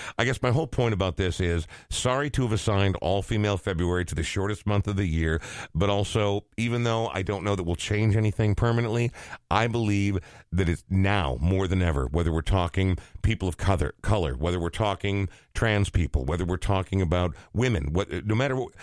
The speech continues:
everyone's voice needs to be heard right now, and we're at a very critical juncture because things are so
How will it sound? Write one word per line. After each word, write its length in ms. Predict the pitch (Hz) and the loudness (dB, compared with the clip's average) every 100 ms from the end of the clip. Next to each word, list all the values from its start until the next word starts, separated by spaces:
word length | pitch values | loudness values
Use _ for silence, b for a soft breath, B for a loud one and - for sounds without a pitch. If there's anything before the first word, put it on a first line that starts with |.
| B B _ _ - | B B _ _ -2
everyone's 500 | 135 139 165 135 120 | 0 0 2 2 2
voice 380 | 95 110 110 - | 2 2 0 0
needs 240 | 104 101 | 2 2
to 80 | - | 0
be 100 | 90 | 0
heard 300 | 76 151 160 | 0 0 0
right 200 | 107 92 | 0 0
now, 240 | 85 90 92 | 2 2 2
and 120 | 98 | 0
we're 120 | 156 | 0
at 40 | |
a 40 | 147 | -2
very 280 | 101 165 196 | -2 -2 -4
critical 420 | - 220 247 135 | -4 -4 -2 -2
juncture 460 | 101 135 208 - 80 | 0 0 -2 -4 -2
because 300 | 71 104 - | 0 0 0
things 260 | 175 202 | -2 -2
are 80 | 131 | -2
so 280 | - 143 | 0 0